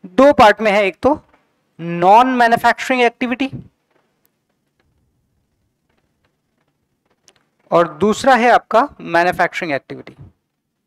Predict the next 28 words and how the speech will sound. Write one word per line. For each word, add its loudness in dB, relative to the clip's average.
Spelling 0
लिखनी -4
हो 2
तो -2
मैंने -4
नीचे -4
लिख -6
दी -6
है, -10
ठीक -12
है -4
ना? -2
Manufacturing -6
activity। -14
ये 0
final 2
account 2
आपका 2
होता 0
है 0
ten -6
to -10
fifteen -12
marks, -12
ten -2
to -4
fifteen -10
marks। -8